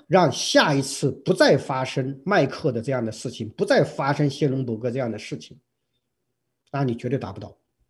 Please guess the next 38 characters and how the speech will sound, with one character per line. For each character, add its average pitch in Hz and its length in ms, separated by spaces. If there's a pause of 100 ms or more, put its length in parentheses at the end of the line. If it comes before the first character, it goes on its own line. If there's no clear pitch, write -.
(520)
这 196 120
两 117 120
个 120 80
目 143 60
标 135 100
你 117 120
都 117 120
实 - 160
现 104 160
不 - 80
了。 - 80 (2500)
所 143 160
以 143 60
说 135 180
啊， 123 180 (360)
给 123 120
加 160 180
拿 165 60
大， - 400 (640)
给 120 240
这 147 120
西 - 200
方 147 320 (560)
五 117 120
十 131 100
八 156 160
个 151 100
抱 156 220
团 135 180
签 156 180
名 135 120
的 139 80
国 127 140
家 131 360 (100)
提 - 140
个 156 100
醒 104 240 (180)
啊， 110 300